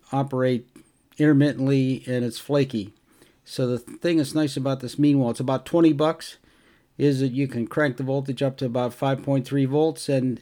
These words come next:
it just hums right along. So I now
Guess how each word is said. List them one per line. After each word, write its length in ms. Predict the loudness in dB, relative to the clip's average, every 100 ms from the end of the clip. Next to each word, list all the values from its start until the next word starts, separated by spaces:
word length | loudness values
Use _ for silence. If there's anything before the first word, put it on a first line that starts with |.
| -8
it 100 | -4
just 260 | -4 -2
hums 240 | 0 2 2
right 240 | 0 2
along. 420 | 2 0 -2 -4
So 400 | -6 -2 0 -2 -6 -20 _ _ -2
I 140 | 2 4
now 580 | 6 6 4 2 -2